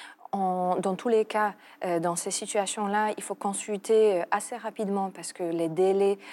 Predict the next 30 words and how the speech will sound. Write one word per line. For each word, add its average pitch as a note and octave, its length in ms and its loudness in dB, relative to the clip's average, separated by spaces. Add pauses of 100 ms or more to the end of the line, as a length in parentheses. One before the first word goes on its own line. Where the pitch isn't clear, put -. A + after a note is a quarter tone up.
(160)
avant F#3+ 360 -2
d'avoir F3+ 380 -2
une F3+ 100 -2
grossesse F3 440 -4
peuvent G3+ 260 -4 (100)
se F#3 180 -4
rallonger F3+ 600 0 (460)
parce - 160 -8
qu'effectivement, F3+ 600 -4
les, E3 320 -4
les E3+ 200 -2
ovulations E3 480 -4
ne F#3 100 0
sont F3 200 -8
pas G3+ 240 0
aussi, F#3 440 -2
euh, D3+ 160 2
fréquentes F#3+ 560 -4 (280)
que - 100 -8
chez F3+ 180 -4
une E3 120 -4
femme G3+ 240 -2
qui F#3+ 220 -2
a F#3 160 2
des, E3 500 0
des E3 120 -2
règles E3+ 320 -2
tous - 160 -8
les F#3 160 0
mois. D3+ 200 -2